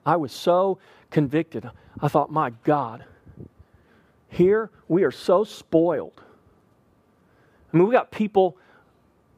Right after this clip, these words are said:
dealing literally every day with life and death issues.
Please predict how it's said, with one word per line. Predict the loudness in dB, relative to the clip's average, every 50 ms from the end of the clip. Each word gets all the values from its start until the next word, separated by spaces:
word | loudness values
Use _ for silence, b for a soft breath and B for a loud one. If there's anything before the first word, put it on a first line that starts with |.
| -12 -8 0
dealing | 2 2 2 4 2 2 0 0 0 0
literally | -2 0 0 2 2 2 2 2 2 2 0 -2 -4 -6 _ _
every | 0 2 2 2 2 0 0 -2 -2 -6 -10 -8 _ 4
day | 4 6 6 4 0 0
with | -2 -2 -4 -4
life | 0 2 4 4 6 4 2 0 -4 -4
and | -4 -4 -4 0 4
death | 4 4 4 2 -2 -6 -4
issues. | 0 0 0 0 0 -4 -6 -6 -6 -6 -8 -14